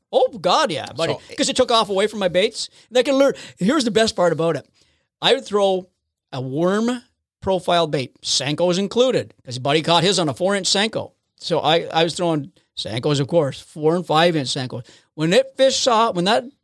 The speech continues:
Speaker 1: six-pounder saw a Senko, it went the other way. When it saw a plastic worm profile, it went the other way. When it saw a craw profile, it came towards it.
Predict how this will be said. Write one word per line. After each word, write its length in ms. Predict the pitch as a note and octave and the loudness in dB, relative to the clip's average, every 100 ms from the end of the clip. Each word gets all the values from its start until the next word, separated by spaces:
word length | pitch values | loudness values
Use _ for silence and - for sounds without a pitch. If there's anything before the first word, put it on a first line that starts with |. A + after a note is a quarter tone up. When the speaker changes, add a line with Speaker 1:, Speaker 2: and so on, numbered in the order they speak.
| _ _ | _ _
Speaker 1:
six-pounder 520 | - B3 - G#3 F3+ | -2 -2 0 0 0
saw 240 | D#3 F#3 E3 | 0 2 2
a 40 | |
Senko, 380 | D3+ F#3+ F#3+ G3 | 2 -2 -2 -2
it 200 | F#3+ G3 | -2 -2
went 200 | F3+ F3 | -2 -2
the 140 | C#3+ - | -4 -2
other 180 | F3+ F3+ | 2 2
way. 340 | D#3+ C3 C3 - | 2 0 -4 -12
When 140 | - D#3+ | -8 -4
it 60 | |
saw 160 | G3+ G#3 | 0 0
a 40 | |
plastic 380 | F3 G#3 A#3 C4 | 2 0 0 -2
worm 200 | G3 G#3 | -2 -4
profile, 440 | G3 F#3+ F3+ F#3 F3+ | -2 -4 -2 0 0
it 80 | |
went 180 | E3+ F3 | 0 -2
the 180 | D3+ D3 | -4 -4
other 200 | D#3+ F3+ | -2 0
way. 320 | F3+ C#3+ F#2+ - _ _ _ _ | 0 -2 -4 -16 _ _ _ _
When 140 | F3 G3+ | -2 0
it 100 | G3+ | 2
saw 220 | G3+ F3 | 2 2
a 140 | D3+ | 2
craw 380 | C3+ - F3 F#3+ | -4 -2 2 2
profile, 520 | F#3+ G3+ G3 G3+ A3 - | 0 -4 0 0 0 -2
it 240 | E3+ - | -4 -4
came 240 | D#3 D3+ | -2 -2
towards 420 | C3+ C3+ B2+ A#2+ A#2 | -2 -4 -4 -6 -10
it. 140 | - | -18